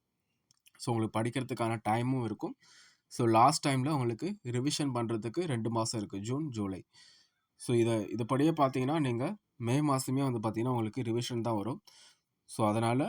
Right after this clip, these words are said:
டிலே பண்ணாம இந்த பேட்ச்லயே ஜாயின் பண்ணிக்கோங்க. வேற ஏதாச்சும் டவுட் இருக்கு அப்படின்னாலும் கீழே கமெண்ட் பண்ணுங்க. மாடல் கொஸ்டின் பேப்பர் பார்க்கணும்னா டிஸ்கிரிப்ஷன் பாக்ஸ்ல இருக்கு, பாருங்க.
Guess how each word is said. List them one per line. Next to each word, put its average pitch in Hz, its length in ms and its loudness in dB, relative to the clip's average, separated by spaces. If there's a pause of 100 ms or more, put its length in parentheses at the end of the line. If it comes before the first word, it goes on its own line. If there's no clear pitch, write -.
(340)
டிலே 123 280 2
பண்ணாம 123 360 2
இந்த 113 180 0
பேட்ச்லயே 107 360 0
ஜாயின் 107 260 0
பண்ணிக்கோங்க. 107 400 -4 (160)
வேற 104 160 -2
ஏதாச்சும் 110 260 0
டவுட் 123 260 0
இருக்கு 120 200 -2
அப்படின்னாலும் 107 500 -2
கீழே 110 260 -2
கமெண்ட் 101 320 -4
பண்ணுங்க. 98 280 -4 (540)
மாடல் 127 300 8
கொஸ்டின் 120 300 -2
பேப்பர் 107 240 -2
பார்க்கணும்னா 107 440 -2 (100)
டிஸ்கிரிப்ஷன் 110 500 -4
பாக்ஸ்ல 98 240 -6
இருக்கு, 98 240 -8
பாருங்க. 101 340 -4